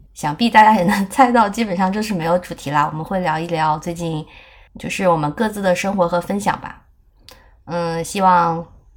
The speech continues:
大家都在这个冬天能够尽量保持开心，然后就是平安和健康啦啊。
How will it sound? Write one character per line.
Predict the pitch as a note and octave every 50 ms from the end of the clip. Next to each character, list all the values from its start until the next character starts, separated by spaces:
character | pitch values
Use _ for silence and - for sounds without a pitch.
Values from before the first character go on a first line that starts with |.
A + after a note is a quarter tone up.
| _
大 | - G3+
家 | F#3 F3 F3+
都 | G#3 F#3 F3+ F3+ F3 F3 F3 F3+ - - _ _ _ _ - _ -
在 | - F3
这 | D#3+ E3
个 | E3 D#3+
冬 | D#3 - G3 G#3 A3
天 | A3 G#3+ G3+ G3
能 | F#3+ E3 D#3+ E3
够 | - - - A3 F3+ - - - - - - - - - - _ _ _
尽 | - - E4 C#4+
量 | C4+ B3 G#3+ F3+
保 | - - - -
持 | - - -
开 | - - - - D3
心， | D3 - - - - D3 D3 D3 D3 - -
然 | - D3
后 | C#3+ - E3
就 | D#3 D3+ D#3
是 | D3+ - - D3
平 | C#3+ - - C#3+ D3
安 | D3+ D#3+ C#3
和 | - D#3 D3+
健 | - B3 F#3+ D#3
康 | - - - -
啦 | -
啊。 | - - - - -